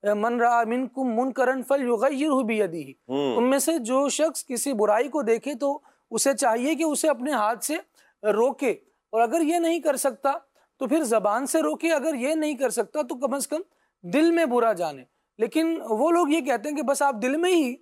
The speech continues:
Speaker 1: آ، برا جانتے رہیں، ہمیں نصیحت نہ کریں،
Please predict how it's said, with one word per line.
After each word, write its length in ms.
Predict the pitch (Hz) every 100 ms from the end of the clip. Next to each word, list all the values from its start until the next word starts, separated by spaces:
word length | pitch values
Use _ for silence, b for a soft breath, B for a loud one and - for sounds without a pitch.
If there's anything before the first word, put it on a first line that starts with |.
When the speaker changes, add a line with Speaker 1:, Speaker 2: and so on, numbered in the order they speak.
| _ b b b
Speaker 1:
آ، 140 | 214 226
برا 380 | 185 202 226 311
جانتے 480 | 302 294 262 302 269
رہیں، 200 | 254 311
ہمیں 360 | 247 294 320 330 _ _ _ 208
نصیحت 540 | 220 240 285 302 320
نہ 80 | 226
کریں، 400 | 202 196 214